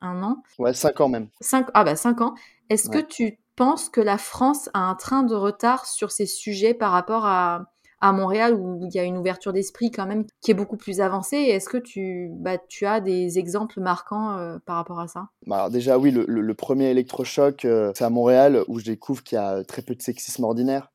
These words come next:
Speaker 2: Les blagues un peu de bistrot, où au final on rigole un peu tous, un peu à un moment donné dans notre vie.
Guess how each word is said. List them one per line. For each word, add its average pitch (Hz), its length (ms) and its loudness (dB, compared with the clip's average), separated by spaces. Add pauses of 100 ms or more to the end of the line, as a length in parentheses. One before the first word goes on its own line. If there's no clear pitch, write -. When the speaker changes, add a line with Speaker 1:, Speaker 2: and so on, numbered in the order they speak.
(160)
Speaker 2:
Les 110 120 -8
blagues 123 320 4
un 107 60 -4
peu 123 180 -4
de 113 100 -4
bistrot, 135 680 2
où 110 140 -2
au 104 40 -4
final 120 340 -2
on 104 100 -4
rigole 107 300 -2
un 107 120 -4
peu 110 120 -12
tous, - 380 -14
un 107 80 -8
peu 117 320 -4
à 101 60 -4
un 98 140 -10
moment 107 280 -6
donné 110 200 -2
dans 113 120 -2
notre 113 200 -4
vie. 135 240 2